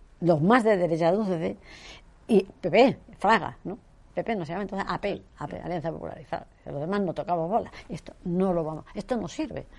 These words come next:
y no lo vamos a suscribir. Entonces, Abril Martorell habla con Suárez y dice, "Esta Constitución no va a servir para todos". Entonces, es cuando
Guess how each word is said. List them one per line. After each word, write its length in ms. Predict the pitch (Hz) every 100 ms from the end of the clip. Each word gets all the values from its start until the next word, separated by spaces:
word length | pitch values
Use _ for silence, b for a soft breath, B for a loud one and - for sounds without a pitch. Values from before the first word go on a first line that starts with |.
| B
y 40 |
no 180 | 180 196
lo 80 | 208
vamos 220 | 190 160
a 40 | 151
suscribir. 540 | 180 - 202 269 - - B B B B B
Entonces, 380 | 147 170 - - B B _ - - -
Abril 260 | 151 156 156
Martorell 460 | 156 - 180 170 -
habla 220 | 156 156
con 120 | 151
Suárez 440 | - 175 170 190 190 - - - - -
y 60 | 160
dice, 180 | 139
"Esta 180 | 151 180
Constitución 640 | 170 - 165 156 185 202 247 - 165
no 200 | 151 156
va 100 | 165
a 20 |
servir 320 | - 139 135
para 200 | 123 131
todos". 460 | - 196 180 - - - -
Entonces, 320 | 151 160 - - b
es 80 | 170
cuando 260 | 170 160